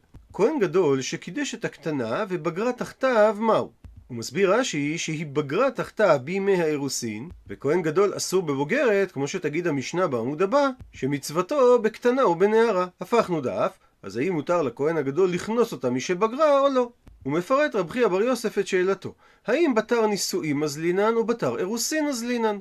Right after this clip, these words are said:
מה התכוונה התורה כשהיא ציוותה על הכהן הגדול, "והוא אישה בבתוליה ייקח"? האם הכיחה הזאת נקבעת על פי זמן האירוסין,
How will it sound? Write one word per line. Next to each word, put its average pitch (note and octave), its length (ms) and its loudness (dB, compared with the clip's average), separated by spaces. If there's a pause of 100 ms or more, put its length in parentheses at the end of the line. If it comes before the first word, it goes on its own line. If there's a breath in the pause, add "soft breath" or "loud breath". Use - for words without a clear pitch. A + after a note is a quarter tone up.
(120)
מה - 60 2
התכוונה D#3+ 420 -2
התורה F#3 320 0
כשהיא C#3 180 -8
ציוותה B2 300 -4
על D#3+ 80 -2
הכהן C3+ 260 -4
הגדול, G3+ 540 0
"והוא A3+ 240 0
אישה C#4+ 280 0
בבתוליה E3 640 0
ייקח"? - 520 -4 (180)
האם E4 180 2
הכיחה G#3+ 440 2
הזאת C3 340 2 (220)
נקבעת F#3+ 500 0
על D#3+ 140 -6
פי F#3 140 -2
זמן F3 360 2
האירוסין, D3 680 0